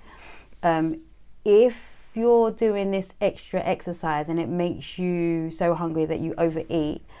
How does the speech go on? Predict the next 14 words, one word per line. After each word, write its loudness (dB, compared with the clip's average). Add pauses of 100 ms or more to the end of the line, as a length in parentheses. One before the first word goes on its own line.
(380)
um, 0 (200)
then 0
I 2 (1120)
would -2
say 0
it -4
may 4
not 0
be 2
a 0
good -2
idea 0 (840)
to -2
continue. 2